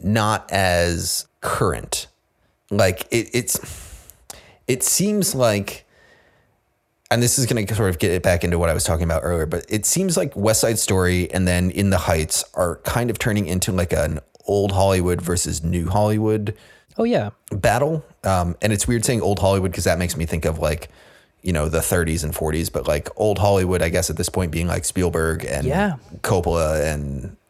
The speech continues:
Speaker 1: you
Speaker 2: Yeah.
Speaker 1: know, um, that, that lot.
Speaker 2: Oh, that's weird to think about.
Speaker 1: Yeah. So the trailer to West Side Story looked beautiful, but looked very much to me like, "Look, we remade West Side Story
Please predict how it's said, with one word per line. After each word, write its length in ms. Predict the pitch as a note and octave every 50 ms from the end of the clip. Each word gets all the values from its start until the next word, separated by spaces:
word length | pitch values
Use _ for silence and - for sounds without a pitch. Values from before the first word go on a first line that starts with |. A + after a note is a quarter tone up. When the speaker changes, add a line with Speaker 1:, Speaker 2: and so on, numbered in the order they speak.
| _ _ -
Speaker 1:
you 140 | - -
Speaker 2:
Yeah. 100 | D#2 D2
Speaker 1:
know, 140 | B1+ A1+ - - - - - - - - - - - _ _ -
um, 360 | - - D2 C2+ A#1+ B1+ C2+ - - _ _ -
that, 460 | - D2+ F2+ F2+ F#2 E2+ E2+ - -
that 260 | F#2 F2+ F2+ - -
lot. 360 | E2+ E2 D#2 C#2 C#2+ C#2 - -
Speaker 2:
Oh, 140 | - C#3+ D3
that's 220 | C#3+ F#3 - - B2+
weird 320 | B2+ C3+ C#3+ C#3+ C#3 B2
to 60 | - -
think 240 | - B2 B2 -
about. 320 | - - G2+ G2 F#2 - - _ _ _ _ _
Speaker 1:
Yeah. 520 | - F#2 G2 G#2+ F#2 D#2 C2 A#1 G#1 - - - _ _ _ _ _ _ _ _ _ _ _ _ _ _ _ -
So 500 | A2 - - F3 D3+ D3 C3 A#2 G2 - _ _ _ _ _ _ _ _ -
the 180 | - B2+ C3+
trailer 440 | A#2+ - - - D#3 E3 F3+ G3 G3
to 80 | F#3 D#3
West 200 | G#2+ A2 G#2 -
Side 160 | B2 G#2+ F#2
Story 540 | - - F#2 E2 D2+ C#2 B1+ C2+ B1+ - D2 - _ _ _ -
looked 260 | - G2+ G#2+ - -
beautiful, 320 | G2 F#2+ F2 F2 D#2+ F#2 E2+
but 180 | F#2+ F#2+ E2+
looked 200 | F#2+ B2 A#2 -
very 220 | G2 G2+ G2+ G2+ G2+
much 220 | G2 F2+ - -
to 40 | - G2+
me 120 | F#2 F2
like, 240 | D#2+ D2+ - - C3
"Look, 300 | E3+ A#3 - - - -
we 140 | G2+ G#2 G2+
remade 460 | F#2 G2+ A2 A2 G#2 G2 G2 G2 F2 F2
West 180 | E2+ D#2+ -
Side 200 | - D#2 C#2+ C2
Story 500 | - - - D#2+ C#2 C2+ C2 B1+ C2 -